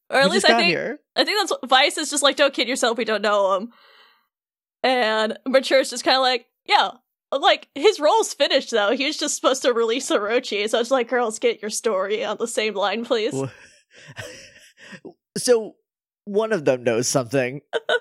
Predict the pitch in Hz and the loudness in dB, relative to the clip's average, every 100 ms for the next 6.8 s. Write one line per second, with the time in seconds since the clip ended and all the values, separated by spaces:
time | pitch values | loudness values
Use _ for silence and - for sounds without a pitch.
0 | - 466 - 466 254 262 262 208 262 185 | -2 -4 -2 -4 -2 -4 -6 -4 -2 0
1 | 175 151 147 165 156 147 156 139 135 139 | 2 2 0 -2 0 0 0 0 0 0
2 | 123 120 135 131 127 143 123 120 131 117 | 0 -2 -2 0 0 0 -2 0 0 -2
3 | 113 156 131 143 117 127 127 120 - - | -2 -2 0 -2 -2 0 0 -2 -6 -12
4 | - _ _ _ - 240 202 170 - 247 | -14 _ _ _ -4 -2 0 -4 -6 -2
5 | 302 330 320 311 277 226 233 240 226 196 | 0 2 2 2 0 0 2 0 0 -2
6 | 220 220 220 220 226 208 202 | 0 0 0 0 2 0 -2